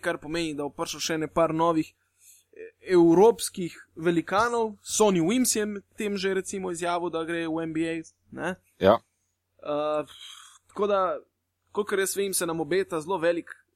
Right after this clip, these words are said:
Speaker 1: še večji razkorak med N B A-jem in Evropo, ne.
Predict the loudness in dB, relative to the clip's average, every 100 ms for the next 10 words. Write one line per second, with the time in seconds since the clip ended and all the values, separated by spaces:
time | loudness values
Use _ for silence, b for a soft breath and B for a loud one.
0 | -12 -2 0 0 -2 -2 -2 0 -2 -4
1 | -4 -4 -6 -14 _ _ _ _ -10 -8
2 | -6 -4 -2 -2 -2 -4 -6 -10 -12 -12
3 | -8 -6 -8 -10 -8 -6 -6 -8 -12 -20
4 | -20 -12 -10 -10